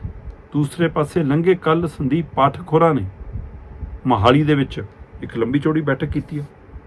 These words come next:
ਲਗਭਗ ਪੰਦਰਾਂ ਐਮ ਐਲ ਏ ਕਹਿੰਦੇ ਆਮ ਆਦਮੀ ਪਾਰਟੀ ਦੇ ਸ਼ਾਮਲ ਸੀ,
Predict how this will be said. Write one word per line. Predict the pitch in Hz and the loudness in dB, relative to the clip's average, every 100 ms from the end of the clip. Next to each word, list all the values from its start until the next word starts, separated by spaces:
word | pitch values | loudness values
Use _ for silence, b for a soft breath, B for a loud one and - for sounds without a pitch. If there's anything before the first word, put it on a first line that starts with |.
| - | 0
ਲਗਭਗ | 123 120 156 147 - - | 2 2 0 -2 -2 0
ਪੰਦਰਾਂ | 135 135 156 | 4 6 6
ਐਮ | 156 151 | 4 4
ਐਲ | 151 | 2
ਏ | 156 | 2
ਕਹਿੰਦੇ | 151 156 | 0 0
ਆਮ | 151 143 | 0 0
ਆਦਮੀ | 147 147 | 0 -2
ਪਾਰਟੀ | 147 139 | -4 -4
ਦੇ | 156 | -4
ਸ਼ਾਮਲ | 147 139 131 135 | -4 -2 -2 -2
ਸੀ, | 160 | -6